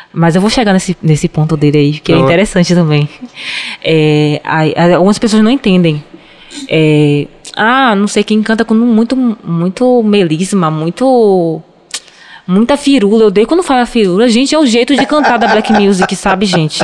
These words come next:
Speaker 1: Existe
Speaker 2: Fica à
Speaker 1: isso.
Speaker 2: vontade, eu tô adorando. Diga tudo aí que você quiser.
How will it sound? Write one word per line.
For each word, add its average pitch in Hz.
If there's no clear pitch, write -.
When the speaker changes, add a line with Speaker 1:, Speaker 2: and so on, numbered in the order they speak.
Speaker 1:
Existe 196
Speaker 2:
Fica 185
à -
Speaker 1:
isso. 214
Speaker 2:
vontade, 175
eu -
tô -
adorando. 170
Diga 190
tudo 160
aí 147
que -
você -
quiser. 127